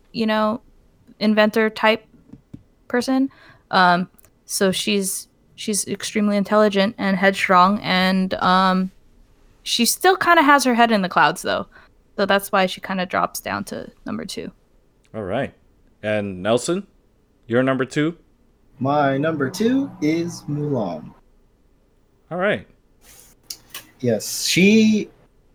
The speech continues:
Speaker 3: saves frickin' China. <laughs>
Speaker 1: Yep, yep.
Speaker 2: Yeah, definitely.
Speaker 3: And, um, she cared enough about her dad to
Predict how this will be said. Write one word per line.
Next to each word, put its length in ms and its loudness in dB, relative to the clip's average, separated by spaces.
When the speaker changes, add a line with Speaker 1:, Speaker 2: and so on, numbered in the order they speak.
Speaker 3:
saves 760 2
frickin' 420 0
China. 360 -8
<laughs> 640 4
Speaker 1:
Yep, 280 4
yep. 20 -12
Speaker 2:
Yeah, 360 4
definitely. 500 -4
Speaker 3:
And, 460 2
um, 600 4
she 260 -4
cared 280 4
enough 300 6
about 400 4
her 120 -2
dad 600 2
to 640 -4